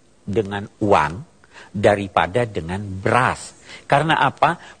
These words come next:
Mereka yang mengumpulkan dapat beras begini banyak, itu dia jual lagi dengan harga murah.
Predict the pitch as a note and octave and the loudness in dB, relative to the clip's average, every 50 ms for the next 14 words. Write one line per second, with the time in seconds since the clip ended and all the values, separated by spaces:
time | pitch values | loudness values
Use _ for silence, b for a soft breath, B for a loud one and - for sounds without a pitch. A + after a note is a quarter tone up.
0 | - C#3+ D3 E3 F#3 - A3 A3+ A3+ G3 F3 E3+ E3 D#3 D#3 D#3 D#3+ D3+ - F3+ | 2 4 4 4 4 4 6 6 6 6 6 4 0 -2 -2 -2 -2 0 2 4
1 | F3+ E3+ - D#3 C3+ C3 B2+ D#3 E3 E3+ F#3 F3+ D3 C3 B2 C#3 D#3 E3 D#3 - | 4 4 4 2 2 2 4 2 4 4 4 2 0 0 0 2 4 4 2 2
2 | D#3 C#3 C3+ C#3 C#3 C3 C#3 B2+ A#2+ F#2+ G#2 C3 D#3+ - - F3+ D#3 F#3 G#3+ E3+ | -2 -4 -4 -4 -2 -2 -2 2 2 2 2 0 -4 -4 -4 -4 -2 0 0 4
3 | D#3+ D#3+ D#3 C#3 B2+ F#3 G3 G3 F3 D#3+ C#3 B2+ B2 C#3 E3 F#3+ D3+ C#3+ B2+ D3 | 4 4 4 2 2 4 4 6 6 6 6 6 4 2 0 -2 -4 -2 -4 -4
4 | D#3 D3+ C3 C#3 C3+ C3+ C3+ D3+ D3+ D#3 F3 D#3+ C3+ A2 - | -4 -2 0 0 0 0 0 0 0 0 -2 -4 -4 -6 -8